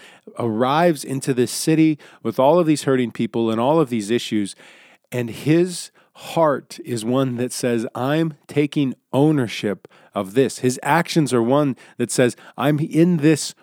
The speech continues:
with you. What can I, what can we do about this?" Not someone that lives in this, in this individualized spirituality, but someone that sees and takes ownership of that city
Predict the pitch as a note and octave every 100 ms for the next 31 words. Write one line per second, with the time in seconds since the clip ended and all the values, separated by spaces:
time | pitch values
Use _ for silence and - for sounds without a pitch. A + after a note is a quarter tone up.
0 | _ G2+ A2 D3 - B2 G#2+ F#2+ - -
1 | C3 E3+ - E3 C#3+ C3 C3+ G#2 A2+ D3
2 | - - D#3+ C#3+ D3+ A2 G2+ C3 D3+ C3+
3 | G#2 - - - A2+ G2 - C#3 C#3+ G#2
4 | - - - - A2 C3+ C3+ F3+ - -
5 | D#3+ E3 D3 B2 B2+ D3 C3 A2 A#2+ C3+
6 | C3 C#3 B2+ C#3 D3 C#3 A2+ C#3 C3+ A#2+
7 | A#2 A#2 - C3 A2+ - A2 A#2+ A2+ G2+
8 | G2+ - A#2+ A#2 G#2 - - C3+ C#3+ D#3
9 | D#3 - - G#2+ A#2+ A2 - A#2+ C#3 B2+
10 | A2+ G2+ - A2+ G2 A2 B2 - - C3
11 | A2+ A2+ G#2+